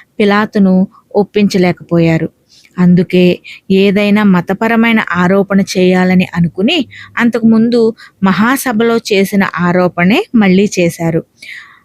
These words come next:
ఆయన దైవదూషణ చేశాడని ఆరోపిస్తూ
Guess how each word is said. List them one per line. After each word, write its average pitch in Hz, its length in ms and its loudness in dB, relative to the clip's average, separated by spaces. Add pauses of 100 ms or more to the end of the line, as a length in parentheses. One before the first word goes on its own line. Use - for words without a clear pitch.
(160)
ఆయన 247 680 0
దైవదూషణ 220 800 0 (180)
చేశాడని 190 640 0
ఆరోపిస్తూ 170 840 0